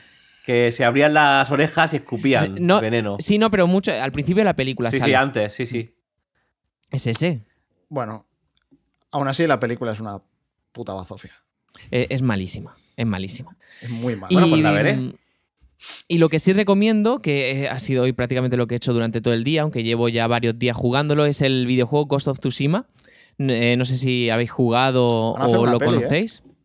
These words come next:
Speaker 2: Van a, sí, van a
Speaker 1: Lo
Speaker 2: hacer una
Speaker 1: conozco.
Speaker 2: peli de ese juego. Pues
Speaker 1: Yo lo
Speaker 2: está muy
Speaker 1: conozco, pero
Speaker 2: guapo,
Speaker 1: no,
Speaker 2: o sea,
Speaker 1: no lo he jugado.
Speaker 2: es, es un juego para Play, bueno, yo lo tengo para Play cuatro, como, no es como el Half-Life, que es gratuito, este es de pago,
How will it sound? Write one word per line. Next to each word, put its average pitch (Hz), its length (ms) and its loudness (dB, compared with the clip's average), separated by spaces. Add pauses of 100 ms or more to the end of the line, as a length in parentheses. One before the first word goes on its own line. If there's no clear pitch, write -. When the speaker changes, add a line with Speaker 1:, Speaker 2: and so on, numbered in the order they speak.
(380)
Speaker 2:
Van 156 220 0
a, - 100 -2
sí, 208 220 2
van 220 100 2
a - 40 4
Speaker 1:
Lo 208 40 0
Speaker 2:
hacer - 140 0
una 196 100 2
Speaker 1:
conozco. 131 80 -4
Speaker 2:
peli 165 180 -2
de 147 60 -2
ese 135 140 -6
juego. 143 320 -4 (1300)
Pues 160 260 4
Speaker 1:
Yo 160 40 2
lo 160 40 2
Speaker 2:
está 180 160 4
muy 226 160 4
Speaker 1:
conozco, 151 180 6
pero 123 60 2
Speaker 2:
guapo, 113 100 2
Speaker 1:
no, 110 60 -2
Speaker 2:
o - 20 0
sea, - 20 2
Speaker 1:
no 135 60 4
lo 135 40 2
he 139 40 -2
jugado. 98 240 -2
Speaker 2:
es, - 180 -16 (600)
es 160 140 0
un 160 60 0
juego 160 180 2
para 151 220 0
Play, 147 680 0
bueno, 131 300 0
yo 123 100 0
lo 127 100 0
tengo 131 160 0
para 123 220 -2
Play 123 200 -4
cuatro, 175 600 0
como, 131 420 0
no 143 200 2
es 156 100 0
como 147 180 2
el 131 80 -2
Half-Life, 135 440 -2
que 135 100 -2
es 127 60 -4
gratuito, 131 540 0
este 131 260 -2
es 120 100 -2
de 117 140 -2
pago, 165 420 -2